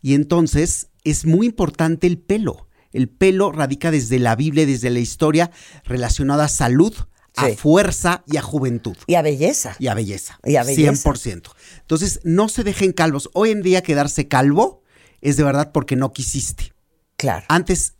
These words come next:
Speaker 1: se quedaban calvos.
Speaker 2: Ya.
Speaker 1: Hoy en día, y una frase que siempre digo y se, quiero que Marta y todos se la aprendan, tiempo es pelo.
Speaker 2: ¿Qué es eso?
Speaker 1: Mientras más rápido lo traten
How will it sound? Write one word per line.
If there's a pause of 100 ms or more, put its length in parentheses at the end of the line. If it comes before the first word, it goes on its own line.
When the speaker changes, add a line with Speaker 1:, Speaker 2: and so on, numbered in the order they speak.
Speaker 1:
se
quedaban
calvos. (180)
Speaker 2:
Ya. (100)
Speaker 1:
Hoy
en
día, (260)
y
una
frase
que
siempre
digo
y
se,
quiero
que
Marta
y
todos
se
la
aprendan, (360)
tiempo
es
pelo. (880)
Speaker 2:
¿Qué
es
eso?
Speaker 1:
Mientras
más
rápido
lo
traten